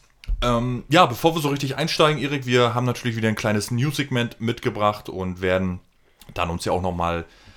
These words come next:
alle vier Spiele des vergangenen Wochenendes genüsslich reinziehen mit unserer kurzen Analyse. Nochmal so ein, zwei Sachen vorweg vielleicht. Einmal, ähm, ja, wir planen auch nächste Woche wieder ganz normal eine Folge zu machen, wahrscheinlich am Mittwoch und wollen dann, weil's dann ja nur noch zwei Spiele gibt, auf die wir zurückblicken,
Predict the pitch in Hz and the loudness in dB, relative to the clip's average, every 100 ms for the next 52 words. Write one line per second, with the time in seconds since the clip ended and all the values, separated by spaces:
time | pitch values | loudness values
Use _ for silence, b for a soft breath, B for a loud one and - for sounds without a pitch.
0 | b - 104 104 113 - 113 107 98 - | b -2 -2 0 -2 -2 -2 -2 -2 -2
1 | 101 95 98 92 104 123 107 95 98 - | 0 0 0 0 -2 -2 -2 -2 -2 -2
2 | 101 104 92 107 - 107 95 - b b | -2 -2 -4 -6 -4 -6 -6 -10 b b
3 | b b b b 92 95 104 131 - 123 | b b b b -4 0 2 2 0 0
4 | 117 107 101 104 104 98 95 - 120 110 | 0 0 -2 -2 0 -2 -2 -4 -2 -2
5 | 98 98 110 123 135 135 B B B B | -2 0 -2 0 0 0 B B B B
6 | B 139 160 160 147 156 160 143 143 147 | B 4 6 4 2 2 2 4 2 4
7 | 135 151 - 190 170 165 - 120 156 170 | 4 2 0 0 0 0 -2 -2 0 2
8 | 170 175 - - - 135 135 135 131 - | 2 0 -4 -12 0 2 2 0 -2 2
9 | 127 117 - 143 143 120 135 143 - 156 | 4 4 4 4 6 4 2 0 2 2
10 | 156 151 143 143 147 147 135 139 131 143 | 2 2 2 2 0 2 4 2 2 2
11 | 139 135 139 131 120 117 127 127 - 117 | 0 -2 -2 0 0 -2 -2 -2 -2 -2
12 | 143 - 175 170 - 113 113 123 135 120 | -2 -2 -4 -2 -2 4 6 6 4 4
13 | 123 127 104 101 - 107 110 113 110 - | 2 2 0 0 -2 -2 0 2 0 -2
14 | - 101 120 - 123 120 120 123 80 - | 0 0 0 -2 0 0 -2 -6 -6 -6
15 | 117 120 113 117 123 120 120 | -8 -6 -8 -6 -6 -6 -10